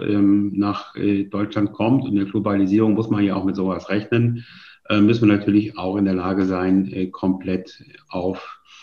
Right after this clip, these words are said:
eine Digitalstruktur umzustellen. Heute sind achtundneunzig Prozent unserer Mitarbeiterinnen und Mitarbeiter sind, äh,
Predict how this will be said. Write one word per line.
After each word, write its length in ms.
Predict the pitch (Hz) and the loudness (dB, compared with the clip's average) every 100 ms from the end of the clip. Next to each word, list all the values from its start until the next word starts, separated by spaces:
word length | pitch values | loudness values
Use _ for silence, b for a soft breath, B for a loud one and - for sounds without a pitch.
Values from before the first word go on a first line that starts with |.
| B B B | B B B
eine 300 | - - 92 | -14 0 0
Digitalstruktur 760 | - 101 98 87 80 - 92 82 | 2 0 0 -4 -6 -8 -4 -4
umzustellen. 500 | 87 87 - 85 85 | -2 -6 -8 -8 0
Heute 280 | 123 156 147 | 4 4 2
sind 280 | - 120 120 | 0 -2 -2
achtundneunzig 600 | 135 - 113 107 - - | -4 -2 -2 -2 -6 -8
Prozent 400 | 104 - 107 - | -8 -4 -4 -2
unserer 240 | 101 98 | 0 0
Mitarbeiterinnen 600 | 101 101 98 95 92 92 | 0 -2 -4 -4 -2 0
und 40 | |
Mitarbeiter 680 | 92 95 95 92 92 92 92 | 0 0 -6 -4 -4 -4 -4
sind, 560 | 90 95 95 95 - - | -4 0 0 -2 -12 -8
äh, 160 | 92 | -6